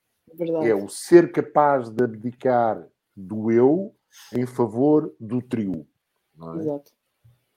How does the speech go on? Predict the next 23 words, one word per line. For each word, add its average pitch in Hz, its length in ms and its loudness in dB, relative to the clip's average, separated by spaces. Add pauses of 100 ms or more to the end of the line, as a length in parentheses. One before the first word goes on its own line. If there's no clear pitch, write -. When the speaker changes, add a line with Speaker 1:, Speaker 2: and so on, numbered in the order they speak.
Speaker 2:
Esse 214 400 6
é 139 40 12
o 127 240 6
lado 143 380 6
que - 120 -8
os 120 80 -4
pilotos 127 420 2
que - 120 -18
vêm 117 240 -2
dos 107 140 -8
Fórmulas 120 420 0
têm 123 180 -4
de 117 80 -14
se 113 80 -6
adaptar 113 400 -2
quando 117 220 -4
chegam 113 320 -4
à 101 80 -4
resistência. - 640 -20 (500)
E, 80 60 -18
sobretudo, 123 420 2
aqueles 127 460 6
que, 135 480 -2